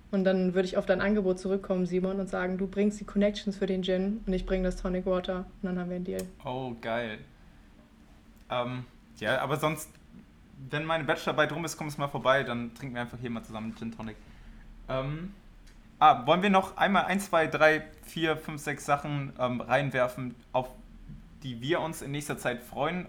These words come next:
Speaker 2: oder was wir uns vorstellen könnten, was wir noch alles in unserem Podcast behandeln könnten?
Speaker 1: Ja.
Speaker 2: Nur um den Gästen einen Eindruck zu geben, was alles möglich ist, damit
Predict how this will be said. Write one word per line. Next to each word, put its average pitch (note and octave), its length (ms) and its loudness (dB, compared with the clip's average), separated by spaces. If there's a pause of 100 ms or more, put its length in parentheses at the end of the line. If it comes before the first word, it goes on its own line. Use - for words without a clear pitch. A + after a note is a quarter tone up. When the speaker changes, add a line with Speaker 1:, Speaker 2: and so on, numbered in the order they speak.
Speaker 2:
oder B2+ 220 0
was B2 220 -2
wir D3+ 80 -4
uns D3+ 160 -6
vorstellen D3+ 680 -4
könnten, C3+ 420 -6
was C3+ 240 -2
wir B2 300 0 (380)
noch C3+ 280 -6
alles C#3+ 200 -2
in C3+ 80 -8
unserem C3 240 -8
Podcast - 440 -6
behandeln C3+ 440 -2 (200)
könnten? F#3+ 520 -4 (400)
Speaker 1:
Ja. G#3 160 2
Speaker 2:
Nur F3 260 0
um D3 320 -2
den C3+ 160 0
Gästen D3 380 0
einen - 80 2
Eindruck D#3 300 0
zu C3 100 -10
geben, B2+ 280 -4
was B2+ 140 0
alles B2 300 -8
möglich E3 320 -6
ist, D#3+ 200 -8
damit B2+ 300 -4